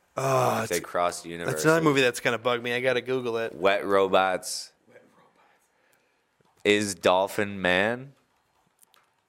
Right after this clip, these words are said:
Speaker 2: That was a, that was a one time, uh, a really good search. I
Speaker 1: Real
Speaker 2: did.
Speaker 1: Steel.
Speaker 2: Real Steel.
Speaker 1: Have you ever seen Steel with Shaquille O'Neal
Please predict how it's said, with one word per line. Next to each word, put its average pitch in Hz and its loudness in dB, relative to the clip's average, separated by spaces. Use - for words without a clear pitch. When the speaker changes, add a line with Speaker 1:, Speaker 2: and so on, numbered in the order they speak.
Speaker 2:
That 107 2
was 117 2
a, 107 2
that 107 2
was 117 2
a 107 0
one 92 -4
time, 90 -4
uh, 78 -6
a 82 -8
really 82 -4
good 78 -10
search. 78 -8
I 131 -4
Speaker 1:
Real 185 4
Speaker 2:
did. - -14
Speaker 1:
Steel. 123 0
Speaker 2:
Real 143 6
Steel. 120 0
Speaker 1:
Have 151 -6
you 180 6
ever 196 6
seen 202 -2
Steel 151 2
with 120 0
Shaquille 139 -4
O'Neal 117 -2